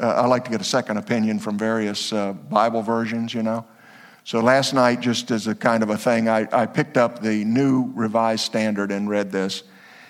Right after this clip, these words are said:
And I love the way they translate this. It says, "Don't get into stupid arguments."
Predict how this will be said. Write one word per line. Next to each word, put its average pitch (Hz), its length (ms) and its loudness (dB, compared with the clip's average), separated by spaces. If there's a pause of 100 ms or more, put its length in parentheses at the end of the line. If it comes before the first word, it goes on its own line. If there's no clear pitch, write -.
(140)
And 117 160 2
I 110 80 4
love 143 320 4
the 131 100 2
way 120 140 4
they 110 160 0
translate 110 680 -2
this. 95 340 -2 (560)
It 127 180 0
says, 135 640 2 (280)
"Don't 147 300 2
get 143 160 4
into 120 220 4
stupid - 720 0
arguments." 104 640 0